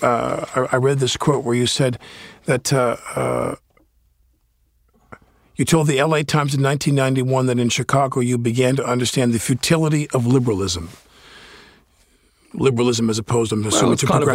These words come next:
Speaker 2: we've
Speaker 1: progressivism.
Speaker 2: been talking about
Speaker 1: Right.
Speaker 2: t-, today. Uh,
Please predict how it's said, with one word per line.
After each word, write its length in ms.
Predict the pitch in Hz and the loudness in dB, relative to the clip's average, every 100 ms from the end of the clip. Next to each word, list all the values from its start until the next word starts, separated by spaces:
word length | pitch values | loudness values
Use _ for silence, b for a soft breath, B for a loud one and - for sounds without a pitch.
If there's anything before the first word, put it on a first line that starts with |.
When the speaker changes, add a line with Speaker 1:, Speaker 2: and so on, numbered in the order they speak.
| 131 | 2
Speaker 2:
we've 180 | 139 120 | 0 0
Speaker 1:
progressivism. 60 | 120 | 0
Speaker 2:
been 60 | |
talking 400 | 113 131 120 120 | 0 0 2 0
about 320 | 110 110 107 110 | 0 0 -2 -2
Speaker 1:
Right. 240 | 113 104 | -4 -6
Speaker 2:
t-, 120 | - 120 | -14 -12
today. 480 | 135 - 156 98 82 - - - | -8 -2 -2 -2 -6 -14 -20 -20
Uh, 280 | 82 - | -20 -18